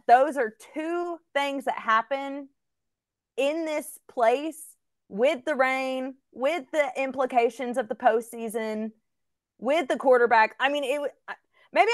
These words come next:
I'm making something out of nothing, but I can't, like, look at that and not just, like, put a, like, parallel line. I feel like I'm in, y'all know on Sherlock where, like,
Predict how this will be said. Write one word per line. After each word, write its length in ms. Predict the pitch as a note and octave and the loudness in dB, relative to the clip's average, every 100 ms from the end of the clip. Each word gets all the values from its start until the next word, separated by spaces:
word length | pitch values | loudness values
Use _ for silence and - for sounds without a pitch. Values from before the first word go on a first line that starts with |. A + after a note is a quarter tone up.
| A4+ | 4
I'm 60 | |
making 260 | E4 D4 D4+ | 4 2 2
something 280 | C#4 C4+ C#4+ | 2 4 0
out 140 | C4+ | 0
of 80 | A3 | 2
nothing, 260 | A3 C4 | 2 2
but 120 | A#3+ C4 | 2 2
I 80 | |
can't, 260 | C#4 G4+ F#4+ | 2 -4 0
like, 180 | D4 A#3 | 0 2
look 220 | A#3 A#3+ | 0 2
at 140 | C#4 | 2
that 240 | B3 A#3 A3 | 2 2 2
and 100 | G#3+ | -2
not 300 | G#3+ G#3+ F#3+ | 0 0 -2
just, 160 | G#3+ | -4
like, 160 | A3+ F#3+ - | -4 -4 -2
put 240 | B3 A3 - - | 0 0 -2 -4
a, 180 | G3 F3 _ _ _ G3 | -2 -2 _ _ _ 2
like, 260 | A3 - _ | 2 2 _
parallel 640 | - D4+ C4 B3 A#3 A3 A3 | 2 6 6 6 6 6 4
line. 320 | G#3+ G#3+ G#3+ | 0 -2 -2
I 60 | A3 | -2
feel 160 | D4+ | 2
like 160 | E4+ D#4+ | 2 2
I'm 160 | C4+ B3+ | 0 0
in, 220 | A#3+ A3+ | -6 -8
y'all 160 | A#3+ C4 | -2 -2
know 160 | C#4 | -2
on 160 | D4+ C4 | -2 -4
Sherlock 560 | - A3+ A#3+ B3 A#3+ A#3 | -4 -4 0 2 0 -2
where, 260 | G#3+ G#3+ | -2 0
like, 220 | G#3 G3 | 0 -2